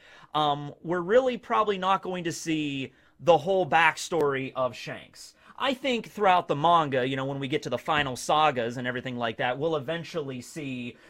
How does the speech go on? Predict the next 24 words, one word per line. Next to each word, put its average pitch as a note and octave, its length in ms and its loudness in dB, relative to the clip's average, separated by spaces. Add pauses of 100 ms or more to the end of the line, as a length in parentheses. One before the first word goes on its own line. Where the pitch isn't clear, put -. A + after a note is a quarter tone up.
(120)
you E3 120 -6
know, B2 120 -6
I, A#2 180 -4
I B2+ 120 -2
hope C#3+ 240 -2
at - 80 -12
least C3+ 260 -6 (140)
Shanks's D3+ 680 -6
fight C#3+ 260 0
with A#2+ 140 -8
Mihawk D3 500 2
or C3 100 -2
whatever, B2+ 340 2
but D3+ 240 -2 (280)
then D#4 140 4
I - 60 4
started F3 340 4
to - 80 0
think, C4 240 -2
well, D3+ 360 6 (240)
maybe E3+ 640 0
we D#3+ 160 -2
might D3+ 300 -2
not. F3 520 2